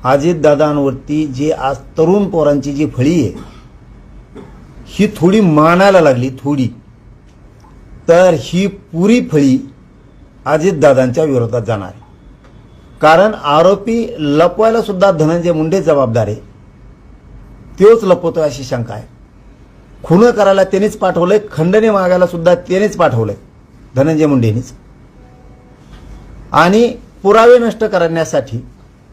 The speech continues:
यांना मोबाईल सापडत नाहीत, त्या एकाने, अ, कोणातरी घरी ठेवलाय, फेकून काय दिला, घरून ठेवला असं पुढं, तो एक आरोपी सापडत नाही. हे साखळे अटक करत नाहीत पूर्ण संघटित गुन्हेगारीची. याचा अर्थ असा दिसतोय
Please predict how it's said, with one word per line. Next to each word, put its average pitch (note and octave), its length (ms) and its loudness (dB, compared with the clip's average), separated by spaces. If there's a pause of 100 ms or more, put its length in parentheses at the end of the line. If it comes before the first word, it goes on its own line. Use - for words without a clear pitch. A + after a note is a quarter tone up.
(480)
यांना G3 240 2
मोबाईल G3 380 4
सापडत F#3+ 420 0
नाहीत, D3+ 160 -2
त्या C#3+ 140 -2
एकाने, C3 640 -2
अ, B2+ 140 -2
कोणातरी C3+ 400 -2
घरी D3+ 240 -2
ठेवलाय, A#2 300 0
फेकून B2+ 220 -2
काय F#3+ 160 2
दिला, G3 220 2
घरून F3 200 2
ठेवला C#3+ 200 -2
असं B2 180 -4
पुढं, G2+ 180 -8 (460)
तो D#3+ 40 -4
एक E3+ 160 -2
आरोपी G3 340 2
सापडत A#2+ 380 -4
नाही. A2+ 160 -8 (460)
हे E3+ 160 -6
साखळे F3 460 0
अटक F#3+ 420 -2
करत D3 320 -2
नाहीत C3 180 -2
पूर्ण B2 420 -4
संघटित C#3 460 -2
गुन्हेगारीची. A#2+ 720 -2 (880)
याचा F#3+ 840 2
अर्थ G#3+ 220 0
असा G#3+ 320 2
दिसतोय B2+ 420 -4